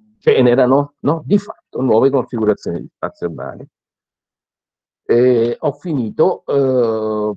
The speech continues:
però la sottolineatura su questa nuova forma di, eh, disciplinante rispetto agli spazi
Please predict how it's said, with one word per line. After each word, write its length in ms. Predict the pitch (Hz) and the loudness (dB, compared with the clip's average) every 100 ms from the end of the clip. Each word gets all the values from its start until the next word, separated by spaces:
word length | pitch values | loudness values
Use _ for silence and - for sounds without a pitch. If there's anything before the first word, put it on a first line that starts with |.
| _ | _
però 380 | - 147 143 135 | 2 4 4 -2
la 120 | 135 131 | -4 -4
sottolineatura 800 | 135 107 127 123 127 120 151 117 | -6 -4 -6 -4 -6 -6 -4 -6
su 200 | 110 107 | -6 -12
questa 340 | 127 123 - | -10 -10 -6
nuova 380 | 117 123 151 127 | -6 -2 0 0
forma 460 | 113 139 135 117 110 | 0 0 0 0 -6
di, 280 | 101 110 _ | -6 -10 _
eh, 220 | - - - | -20 -18 -18
disciplinante 1080 | 92 113 - - 101 120 120 135 90 87 98 | -14 -14 -14 -16 -12 -6 -2 0 -2 -6 -8
rispetto 460 | 87 _ 92 - | -8 _ -4 -4
agli 160 | 95 92 | -8 -8
spazi 680 | - 120 107 - - 101 | -4 0 0 0 -12 -10